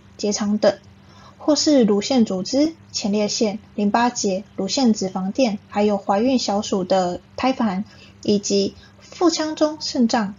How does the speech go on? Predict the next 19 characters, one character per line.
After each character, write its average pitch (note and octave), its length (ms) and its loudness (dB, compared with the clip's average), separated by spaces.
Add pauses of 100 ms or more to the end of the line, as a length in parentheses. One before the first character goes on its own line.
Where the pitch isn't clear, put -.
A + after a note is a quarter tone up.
肝 A#3+ 200 0
脏 A3+ 260 -4 (120)
或 A3 180 -2
是 A3 140 2
肌 A#3+ 260 -2
肉、 B3+ 260 2 (200)
胸 D#4+ 200 -4
腔 D#4+ 240 -4
中 D4+ 480 -4
的 A3+ 240 2 (500)
心 C#4 320 -4
脏、 C#4 240 -2 (220)
肺 B3 160 2
脏、 G#3+ 320 -2
气 - 320 2
管、 - 280 -2 (320)
甲 G3 140 -2
状 B3 220 2
腺 A#3 300 0